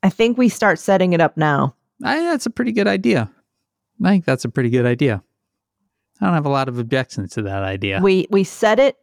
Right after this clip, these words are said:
Speaker 1: We book some rooms.
Speaker 2: Yeah. Yeah.
Speaker 1: Maybe
Speaker 2: I
Speaker 1: you
Speaker 2: think
Speaker 1: can e-
Speaker 2: that's, I think that's a pretty good idea.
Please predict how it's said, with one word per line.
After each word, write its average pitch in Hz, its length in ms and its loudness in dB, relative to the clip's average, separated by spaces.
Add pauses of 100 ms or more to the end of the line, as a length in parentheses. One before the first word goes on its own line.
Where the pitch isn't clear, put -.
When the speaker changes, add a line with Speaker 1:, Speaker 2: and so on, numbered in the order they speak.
(300)
Speaker 1:
We 175 80 0
book 233 260 -2
some 202 240 0
rooms. 262 600 0 (240)
Speaker 2:
Yeah. 117 240 0 (880)
Yeah. 165 220 0 (1600)
Speaker 1:
Maybe 208 240 2
Speaker 2:
I - 20 0
Speaker 1:
you 220 60 2
Speaker 2:
think 220 140 0
Speaker 1:
can - 20 4
e- 208 60 4
Speaker 2:
that's, - 200 -6
I 208 120 0
think 294 120 2
that's 294 140 -2
a 262 40 -2
pretty 262 200 0
good 269 140 2
idea. 277 380 0